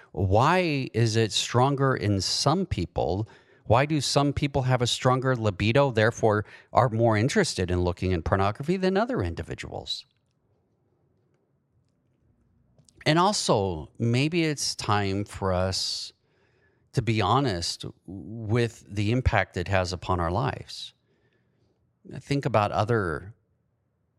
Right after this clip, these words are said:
actions that can end up being detrimental to an individual. Drinking, smoking, among many others. It's called moderation.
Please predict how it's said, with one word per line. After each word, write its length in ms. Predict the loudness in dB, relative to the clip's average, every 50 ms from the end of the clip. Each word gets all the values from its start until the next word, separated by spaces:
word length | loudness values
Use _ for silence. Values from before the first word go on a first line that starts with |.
| _ _ _ _ _ 0
actions 600 | 0 0 0 -2 -4 -2 -2 -2 -4 -4 -4 -2
that 180 | -2 -2 -2 -2
can 220 | -4 -4 -2 -2
end 180 | -2 -4 -2 -4
up 180 | -4 -4 -4
being 240 | -4 -4 -2 -4 -4
detrimental 760 | -2 -2 -2 -2 -2 -4 -6 -4 -2 -4 -4 -4 -6 -8 -8
to 440 | -8 -8 -6 -4 -2 -2 -4 -6 -8 -6
an 120 | -4 -2
individual. 720 | -2 -2 -2 -2 -2 -4 -4 -4 -6 -8 -10 -12 -14 -18 _ _ _ _ _ _ _ _ _ _ _ _ _ _ _ _ _ _
Drinking, 600 | -6 -2 0 0 0 -2 -4 -6 -8 -8 -10 -16 _ _ _ _ _
smoking, 600 | -6 -4 0 2 2 0 0 -2 -6 -8 -10 -10 -12 _ _ _ _ _ _ _ _ _ _ _ _ _ _ _ _ _ _ _ _ _ _ _ _ _ _ _ _ _ _ _ _ _ _ _ _ _ _ _ _ -18 -10
among 380 | -4 -2 0 0 2 2 0 0
many 260 | 0 0 0 0 -2
others. 600 | -2 -4 -4 -6 -8 -8 -10 -10 -10 -10 -12 -16 _ _ _ _ _ _ _ _ _ _ _ _ _ _ _ _ _ _ _ _ _ _ _ _ _ _ _ _ _ _ _ _ _ _ -20 _ _ -20
It's 140 | -14 -12 -6
called 280 | -2 0 0 0 0 0
moderation. 840 | 0 2 2 2 0 -2 -4 -2 -2 -2 -4 -6 -8 -10 -12 -14